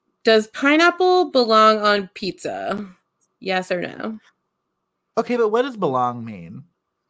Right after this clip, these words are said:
Speaker 2: Right?
Speaker 1: Like,
Speaker 2: Like, do you know what
Speaker 1: I
Speaker 2: I
Speaker 1: think
Speaker 2: mean?
Speaker 1: ever or never.
Speaker 2: Okay, sure.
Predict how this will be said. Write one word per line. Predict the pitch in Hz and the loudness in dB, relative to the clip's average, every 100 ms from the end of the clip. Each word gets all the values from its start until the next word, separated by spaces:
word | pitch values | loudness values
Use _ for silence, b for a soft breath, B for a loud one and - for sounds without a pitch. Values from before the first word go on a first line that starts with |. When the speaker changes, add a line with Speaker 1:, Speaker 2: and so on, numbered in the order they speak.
| _ | _
Speaker 2:
Right? | 170 175 165 160 _ - | -2 0 0 -4 _ 0
Speaker 1:
Like, | 214 208 | 4 4
Speaker 2:
Like, | 185 170 | 4 0
do | 196 | -4
you | |
know | 196 | -2
what | 185 | 2
Speaker 1:
I | 214 | 2
Speaker 2:
I | |
Speaker 1:
think | 240 247 214 | 2 0 -2
Speaker 2:
mean? | - _ _ _ _ _ _ _ _ _ - | -10 _ _ _ _ _ _ _ _ _ 0
Speaker 1:
ever | 220 226 254 262 269 277 269 | 4 4 6 6 6 4 4
or | 208 | 2
never. | 196 165 131 107 190 233 202 190 b b b b _ _ _ _ - _ | 2 -2 -4 -8 -6 -6 -10 _ b b b b _ _ _ _ -20 _
Speaker 2:
Okay, | 202 - 160 135 - | -4 -2 -4 -6 -10
sure. | - 139 113 98 | -10 -8 -8 -12